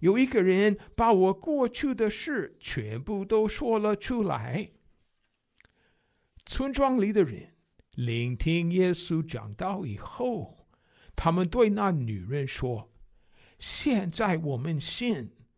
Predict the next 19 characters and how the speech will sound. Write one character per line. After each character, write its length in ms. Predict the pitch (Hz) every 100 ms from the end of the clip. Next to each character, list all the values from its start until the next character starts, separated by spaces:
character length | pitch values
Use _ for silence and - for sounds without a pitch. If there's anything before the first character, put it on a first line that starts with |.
| _ _ _ _ _ _ - -
不 180 | 147 160
再 240 | 165 247
是 260 | 226 - 220
因 300 | 202 240 240
为 200 | 214 196
你 280 | 160 98 92
的 160 | 160
话， 520 | 160 202 180 127 110 _ _ _ _ _ _ _
而 220 | - 135 123
是 400 | - 160 143 -
我 220 | 117 107
们 260 | 110 147 156
亲 500 | - - 226 220 220
耳 340 | - 123 127
听 420 | 143 - 175 165
见 280 | 165 190 160
了， 280 | 135 123 - _ _ _ _ _ _ -
知 340 | 104 123 139 165
道 480 | 185 156 107 -